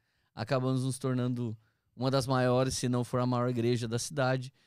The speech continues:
Mas, na verdade, eu era só um, um cabeleireiro, cara. Eu não tava pensando em fundar nada e começar nada. Mas como eu me converti, Deus transformou minha vida e ali eu cresci no ministério, acabei me tornando pastor.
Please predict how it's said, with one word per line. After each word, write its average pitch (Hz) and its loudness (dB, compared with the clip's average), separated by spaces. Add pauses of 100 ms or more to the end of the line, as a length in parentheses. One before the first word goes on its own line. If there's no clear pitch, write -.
(340)
Mas, 131 -2
na 156 2
verdade, 160 0 (180)
eu 180 2
era 180 4
só 180 0
um, 262 -4 (240)
um 196 -4
cabeleireiro, 233 4
cara. 110 0
Eu 131 4
não 180 2
tava 190 0 (140)
pensando 190 2
em 185 0
fundar 156 2
nada 165 0
e 139 -2
começar 139 -2
nada. 151 0 (580)
Mas 143 -2
como 185 2
eu 196 4
me 196 0
converti, 185 -2
Deus 165 2
transformou 165 -2
minha 170 0
vida 160 0
e 156 2
ali 147 2
eu 165 4
cresci 156 0
no 160 2
ministério, 156 0
acabei 143 -2
me 151 -4
tornando 151 -2
pastor. 147 -4